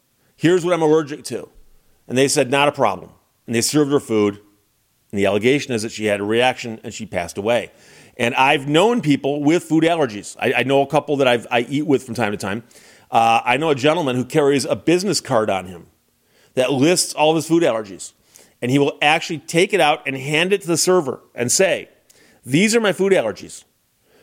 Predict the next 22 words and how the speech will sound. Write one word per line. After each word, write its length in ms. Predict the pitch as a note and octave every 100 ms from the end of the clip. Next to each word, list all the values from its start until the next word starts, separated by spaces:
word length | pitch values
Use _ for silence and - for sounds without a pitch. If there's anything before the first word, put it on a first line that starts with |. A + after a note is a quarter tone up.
| _ _
And 360 | C3+ B2+ C3 C#3
this 160 | C3+
is 60 | B2
very 240 | D3 G3+
serious. 540 | - G#3 D#3 G2+ - - _ -
I 120 | B2+
cannot 560 | - - F#3 F#3 F#3 F3+ -
eat 200 | E3 -
these 220 | D3+ C#3+
things. 480 | E3 C#3+ F2+ - - _ _ _ _
So 180 | - C#3
could 200 | C3+ C3+
you 60 | C3
please 360 | C3 D#3 G3+
take 220 | - G3+ G3+
this 120 | E3+
back, 300 | D3 B2+ -
show 220 | D#3 F#3
it 80 | G3
to 100 | F#3+
your 140 | F#3
chef, 420 | - C3+ A#2+ -